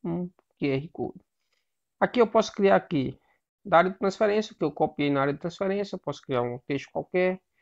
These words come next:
a U R L de um site, um telefone, contato, S M S, e-mail, código de barras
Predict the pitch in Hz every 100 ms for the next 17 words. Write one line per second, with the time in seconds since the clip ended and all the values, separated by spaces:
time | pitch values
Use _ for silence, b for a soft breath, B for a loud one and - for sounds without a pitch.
0 | _ _ - 135 139 135 123 120 131 151
1 | 143 - 175 160 143 135 135 - 170 175
2 | 175 - _ _ _ _ - 185 170 185
3 | 190 - _ - 156 165 156 156 160 -
4 | 156 156 165 - 185 185 180 175 135 147
5 | 160 - - -